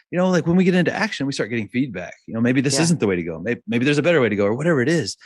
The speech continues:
Speaker 1: But, you know, first and foremost, we gotta figure out what you want and why. So we did that with her. And she's like, "Man, I wanna start my own company. I'm unhappy 'cause I'm working here." And so fast forward just, just a couple of months, she launched her own firm. And this was, you know, right at the beginning of the pandemic.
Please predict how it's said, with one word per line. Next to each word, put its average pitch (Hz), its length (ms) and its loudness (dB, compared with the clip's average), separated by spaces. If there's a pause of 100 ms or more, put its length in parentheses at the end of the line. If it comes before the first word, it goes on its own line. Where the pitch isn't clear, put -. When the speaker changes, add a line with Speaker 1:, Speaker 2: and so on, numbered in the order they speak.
(280)
Speaker 1:
But, 127 160 -6
you 147 60 -2
know, 135 80 0
first 175 260 -4
and 139 60 -6
foremost, 147 300 -4
we 156 60 -8
gotta 117 120 -6
figure 127 140 -2
out 104 60 -4
what 113 160 -8
you 117 80 -4
want 107 140 -4
and 95 80 -6
why. 107 200 0
So 160 140 -6
we 185 60 2
did 180 120 2
that 160 100 2
with 110 100 -2
her. 131 320 0 (420)
And - 100 -16
she's - 120 -12
like, - 100 -12
"Man, 147 100 -6
I 226 60 0
wanna 240 140 4
start 113 400 0
my 95 160 -6
own 156 280 2
company. 90 460 -8
I'm 165 80 -4
unhappy 180 340 2
'cause 131 100 -4
I'm 123 80 0
working 120 240 -4
here." 92 300 -8 (460)
And 127 540 0
so 113 640 2
fast - 200 -4
forward 156 200 2
just, - 100 -8 (200)
just 143 180 -10
a 165 40 -10
couple 165 220 -2
of 120 80 2
months, 160 260 0
she 139 80 -8
launched 143 280 -4
her 156 100 -2
own 120 240 -4
firm. 127 460 -2
And 113 80 -8
this 127 120 -8
was, 113 180 -6
you 107 60 -4
know, 104 200 -4 (340)
right 117 100 0
at 131 80 -2
the - 60 -2
beginning 127 220 4
of 104 40 2
the - 140 -6
pandemic. 123 600 0